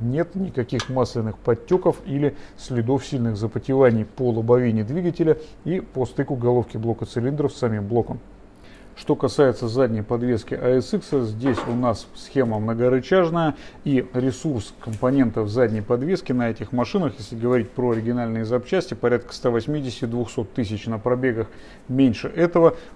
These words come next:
можно менять разве что какие-то отдельные сайлентблоки. Опять же, все зависит от,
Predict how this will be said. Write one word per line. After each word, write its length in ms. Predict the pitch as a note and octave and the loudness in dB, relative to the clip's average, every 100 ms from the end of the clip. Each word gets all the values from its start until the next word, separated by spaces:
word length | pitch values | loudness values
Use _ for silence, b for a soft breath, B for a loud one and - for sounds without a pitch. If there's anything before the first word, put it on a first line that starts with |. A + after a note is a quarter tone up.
| - | -6
можно 360 | C3 C3+ A2 | 2 2 2
менять 420 | A2+ B2 D3+ E3 C3+ | -2 0 0 0 0
разве 320 | B2+ C3 B2+ | 0 0 -2
что 180 | - A#2+ | -4 -6
какие-то 400 | - - B2+ C#3 | -4 -4 -2 -2
отдельные 680 | - A#2+ A2+ A#2 A2 G#2+ G2+ | 0 -2 -2 -2 0 -2 -4
сайлентблоки. 680 | - A#2 A#2+ B2+ B2+ - | -4 0 0 2 0 0
Опять 280 | G#2+ D3 C3 | 0 2 2
же, 100 | A#2 | 0
все 220 | - C3+ | -4 -4
зависит 500 | G#2 A2+ C3+ - G#2 - | 0 0 0 -6 -12 -6
от, 300 | C#3 C#3 - | 0 0 0